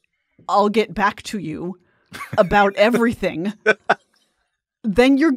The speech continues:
Speaker 1: it's gonna be a mess. Of course it's gonna be a mess. Of course we're not gonna invest in the right things. Of course we're not gonna have peace and, and order at the border. Like, eh, eh, like, this is,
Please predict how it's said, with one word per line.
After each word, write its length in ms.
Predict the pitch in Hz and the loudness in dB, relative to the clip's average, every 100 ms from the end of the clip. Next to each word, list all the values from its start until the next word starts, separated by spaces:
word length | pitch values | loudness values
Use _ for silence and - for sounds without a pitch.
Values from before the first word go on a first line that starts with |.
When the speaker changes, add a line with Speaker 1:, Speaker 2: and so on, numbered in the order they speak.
| - | -2
Speaker 1:
it's 180 | 294 240 | -4 0
gonna 220 | 339 339 | -2 0
be 140 | 370 | -2
a 60 | 381 | 0
mess. 200 | 453 - | 0 0
Of 100 | - | -2
course 240 | - 440 | -4 -4
it's 140 | 440 - | -4 -6
gonna 200 | 415 403 | -6 -2
be 120 | 381 | -2
a 60 | 370 | -2
mess. 380 | 370 392 370 330 | 0 0 -2 -6
Of 100 | - | -8
course 260 | 349 349 | -8 -6
we're 80 | 349 | -4
not 160 | 320 339 | -6 -4
gonna 120 | 302 | -4
invest 340 | 262 202 254 277 | -4 -4 -4 -6
in 80 | |
the 60 | 254 | -2
right 200 | 262 262 | -2 -2
things. 280 | 247 254 247 | -6 -6 -8
Of 80 | 226 | -10
course 280 | - 277 277 | -10 -10 -4
we're 60 | |
not 180 | 254 262 | -4 -4
gonna 160 | 262 254 | -4 -2
have 260 | 233 220 - - _ - | -4 -4 -12 -20 _ -12
peace 360 | - 269 262 240 | -6 -6 -4 -6
and, 240 | 214 202 _ | -6 -12 _
and 220 | 196 208 - | -10 -8 -2
order 340 | 233 254 254 | 0 2 0
at 80 | 240 | -2
the 60 | 233 | -4
border. 360 | 247 247 240 | -2 -2 -2
Like, 240 | - 240 - | -4 -8 -8
eh, 60 | - _ _ _ | -12 _ _ _
eh, 60 | 269 - _ 254 | -6 -6 _ -4
like, 240 | 247 - _ _ _ | -4 -6 _ _ _
this 180 | 285 277 | -2 -2
is, 180 | 254 | -6